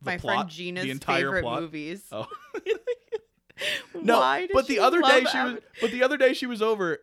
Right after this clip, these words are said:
Speaker 2: and we were talking about it and she was like, "Oh, I haven't seen it since it came out. And also, I don't remember anything about it." <laughs> So
Speaker 1: So
Speaker 2: that's up
Speaker 1: good.
Speaker 2: in the air to me, if you ask, if you ask me.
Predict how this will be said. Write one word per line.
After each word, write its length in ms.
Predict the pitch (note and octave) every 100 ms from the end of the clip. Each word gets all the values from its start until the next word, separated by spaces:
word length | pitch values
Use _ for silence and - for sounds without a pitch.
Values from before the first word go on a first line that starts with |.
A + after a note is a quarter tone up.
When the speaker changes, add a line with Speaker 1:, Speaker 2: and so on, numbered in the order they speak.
| _
Speaker 2:
and 160 | F3 F3
we 60 |
were 80 | F3
talking 380 | F3+ F3 G3 E3
about 260 | C#3+ C3 B2+
it 160 | A#2+
and 140 | D3 D3+
she 120 | D#3+
was 140 | D3+
like, 160 | D3+ D3 E3+
"Oh, 60 |
I 80 | E3+
haven't 180 | F#3 G3
seen 160 | G#3
it 100 | F#3
since 140 | E3+ D#3
it 60 |
came 240 | - D3 D3+
out. 240 | C#3 G#2+ _ _ _ D3
And 100 | C#3
also, 280 | E3 G3
I 100 | F3
don't 200 | D#3+ D3+
remember 260 | D#3 D#3+ D3+
anything 400 | A#2 D#3 D#3 D#3
about 260 | C#3 - D5
it." 160 | - C#5
<laughs> 60 | G4 C#5+ - G#4+ - - - - - - A#4+ _ _ _ _ _ _ - F4 D#4+
So 460 | - F4+ G#3+ F3+
Speaker 1:
So 0 | - E3
Speaker 2:
that's 280 | G3+ A3
up 120 | A3 G#3
Speaker 1:
good. 60 |
Speaker 2:
in 40 | F#3
the 160 | D#3+
air 160 | D3 C3
to 60 | A#2+
me, 180 | A#2 A2
if 100 | A#2+
you 80 |
ask, 280 | A2+ G#2+ -
if 80 | B2
you 80 | C3+
ask 160 | A2+ -
me. 240 | G#2 F2+